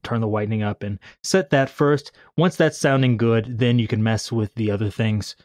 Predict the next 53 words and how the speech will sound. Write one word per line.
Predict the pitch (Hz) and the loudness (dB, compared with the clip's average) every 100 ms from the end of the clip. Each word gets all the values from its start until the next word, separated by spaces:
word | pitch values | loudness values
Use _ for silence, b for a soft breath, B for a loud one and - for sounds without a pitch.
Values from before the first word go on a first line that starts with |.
| _ - | _ -2
And, | 160 143 - - - _ _ - | 0 0 -2 -14 -20 _ _ -10
you | 117 | -6
know, | 110 | -4
you | 113 | -4
can | 110 | -2
get | 110 117 | -2 0
whatever | 113 110 | 0 0
you | 113 | 2
want | 110 110 110 | 2 2 0
by | - 104 | -2 -4
adjusting | 104 117 110 117 | -2 -2 -2 -2
the | 107 | -2
bands, | 98 113 110 110 107 98 | -2 0 0 0 -2 -4
the | 101 | -8
detector, | 98 - 104 - 101 101 - b b | -6 -4 -4 -2 -4 -4 -8 b b
et | 120 | -10
cetera. | - 107 - 107 - B B B | -4 -4 -4 -8 -8 B B B
Also, | 220 214 190 | 2 4 2
if | 139 | 2
you | 151 | 2
want | 135 156 180 | 4 2 2
to | 156 | 0
hear, | - 160 151 | 2 2 4
like, | 147 127 120 | 4 2 0
the | 127 | -4
carrier | 113 - 131 131 127 123 | -4 -2 0 2 2 2
or | 113 | 0
the | |
modulator, | 104 107 113 123 123 123 135 - b b _ | 0 0 0 2 2 2 0 -4 b b _
you | 123 | -4
can | 120 117 | 0 2
move | 113 123 | 4 2
these | 113 113 110 | 2 0 2
up. | 104 - | -2 -2
So | 135 107 | -2 0
that | 113 110 | 0 2
way, | 110 107 - b b | 2 0 -6 b b
before, | 131 - 175 175 160 | -2 2 4 4 2
when | 139 | 2
we | 131 | 2
had | 120 | 2
the | |
vocal | 110 135 135 123 | 2 0 0 0
going | 120 127 | 2 2
in | 139 | 2
there, | 143 151 139 b b | 2 0 -2 b b
you're | 123 | -6
like, | - | -4
"Ah, | 226 240 | 0 0
I | |
kinda | 220 202 | 2 2
like | 151 165 - | 2 2 0
that." | 110 98 | -2 -4